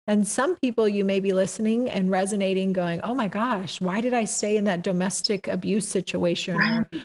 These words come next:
Speaker 1: "What was this
Speaker 2: right.
Speaker 1: push and pull and this very heated, dramatic relationship that I couldn't get out of?" Or an unhealthy soul tie in a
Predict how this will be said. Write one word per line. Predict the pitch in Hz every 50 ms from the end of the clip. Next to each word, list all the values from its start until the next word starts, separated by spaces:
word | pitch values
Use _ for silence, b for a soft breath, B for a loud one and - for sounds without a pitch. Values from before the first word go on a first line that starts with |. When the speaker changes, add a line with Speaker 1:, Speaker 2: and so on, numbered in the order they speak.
| B B
Speaker 1:
"What | - 226 220 247
was | 240 208
this | 196 233 -
Speaker 2:
right. | - - -
Speaker 1:
push | - 240 233 - - 247
and | 220 214
pull | 190 - - 220 214 214 208 196
and | 185 180
this | 180 180
very | - - 208 202 196 190 190 185
heated, | 180 - - 233 233 202 214 196 170
dramatic | 165 - 202 185 190 185 190 190 202 185 -
relationship | 190 180 175 170 175 - - 202 185 - - 196 185 -
that | 202 185
I | 185 185
couldn't | 180 - 220 196 190 185
get | 190 180 196
out | 190 190 185 190 196
of?" | 185 175 170 170 175 185
Or | 185 175 170 175 - _ _ _ _ _ -
an | 202 190 190 185 175
unhealthy | - 220 214 220 208 208 214 214 214 - 233 202
soul | 185 - - 214 190 190 202 196
tie | - 196 196 180 175 175 170
in | 175 - - 190 180
a | 180 175